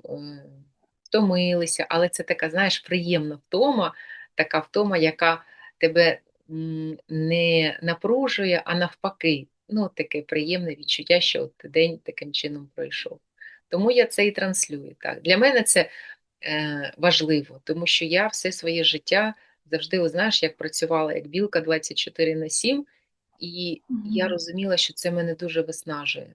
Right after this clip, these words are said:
Speaker 1: не дивлячись на те, що я там любила свою роботу. Але коли я змінила оце відношення, що коли ти робиш дійсно в задоволення і в радість,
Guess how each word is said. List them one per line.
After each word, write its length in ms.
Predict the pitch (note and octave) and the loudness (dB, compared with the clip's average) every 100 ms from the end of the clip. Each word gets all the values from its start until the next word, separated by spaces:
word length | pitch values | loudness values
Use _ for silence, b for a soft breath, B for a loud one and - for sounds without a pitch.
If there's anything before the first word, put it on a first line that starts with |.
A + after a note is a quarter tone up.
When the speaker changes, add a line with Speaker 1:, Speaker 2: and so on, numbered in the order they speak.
| - | -16
Speaker 1:
не 140 | D#3 | -14
дивлячись 500 | D3 D3+ D#3 - - | -8 -6 -2 -4 -6
на 60 | D#3 | -10
те, 160 | - | -6
що 180 | D#3 - | -4 -4
я 100 | D3 | -8
там 220 | - D3 | -10 -10
любила 360 | D3+ D#3 D3+ D3 | -10 -6 -6 -4
свою 340 | - D#3 D3+ | -8 -8 -12
роботу. 460 | D3+ D3 D3 C#3+ - _ _ _ _ _ _ | -14 -16 -20 _ -20 _ _ _ _ _ _
Але 260 | - E3 F3+ | 0 2 2
коли 300 | F3+ G3 G3 | 2 2 4
я 280 | G3 F#3+ - | 4 4 0
змінила 720 | F3 E3 F#3+ G3 G3 F3+ D#3+ | -6 -2 2 2 2 2 2
оце 480 | D3+ D#3+ - E3+ D#3+ _ _ - | 0 -4 0 2 2 _ _ -18
відношення, 960 | D#3+ E3 F3 A3+ E4+ E4+ G#3+ D#3+ C#3+ D3 _ _ _ | -10 -4 0 0 4 4 2 -2 -6 -10 _ _ _
що 160 | - E3 | -8 -4
коли 280 | E3+ E3 E3 | 0 0 -2
ти 160 | - | 0
робиш 360 | E3 D#3+ D3+ D3 | 0 0 -2 -8
дійсно 380 | E3 D3+ - D3 | -8 -8 -6 -8
в 40 | |
задоволення 720 | C#3+ D3+ D3+ D3+ D#3+ D3+ C#3+ - | -6 -6 -6 -2 -2 -2 -8 -14
і 120 | D3+ | -12
в 20 | D#3 | -4
радість, 640 | F3 A#3+ F#3+ D#3+ - | 0 0 0 -6 -10